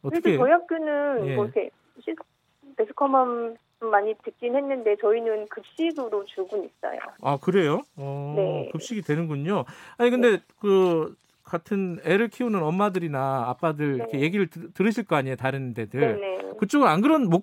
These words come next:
Speaker 1: 못하는 데도 있다고 들었어요?
Speaker 2: 그러니까 이제 도시락, 저희도 초창기에는 도시락을 주기도 했거든요.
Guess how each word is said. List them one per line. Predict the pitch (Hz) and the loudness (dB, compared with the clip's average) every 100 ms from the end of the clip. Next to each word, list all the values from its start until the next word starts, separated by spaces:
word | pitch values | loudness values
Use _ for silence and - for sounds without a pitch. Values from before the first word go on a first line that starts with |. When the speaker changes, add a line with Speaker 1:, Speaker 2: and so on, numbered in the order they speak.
| 226 | 2
Speaker 1:
못하는 | 196 - 349 330 | 2 4 2 2
데도 | 330 - | 0 2
있다고 | 151 277 269 208 175 | 0 2 2 2 2
들었어요? | 143 135 - 135 240 _ _ _ _ _ _ _ _ _ _ _ _ _ _ _ | 2 -2 -2 -4 -4 _ _ _ _ _ _ _ _ _ _ _ _ _ _ _
Speaker 2:
그러니까 | 302 285 254 | -2 2 4
이제 | 240 | 2
도시락, | - 254 311 359 311 - | -6 -6 0 2 0 0
저희도 | 254 285 339 330 | 2 2 2 -2
초창기에는 | 370 370 392 349 277 254 | -2 0 0 0 -2 -4
도시락을 | - 226 349 381 359 285 247 | -6 -6 0 0 0 -2 -8
주기도 | - - 208 208 | -14 -14 -10 -10
했거든요. | - 240 214 185 190 196 175 170 | -6 -6 -4 -4 0 0 -2 -8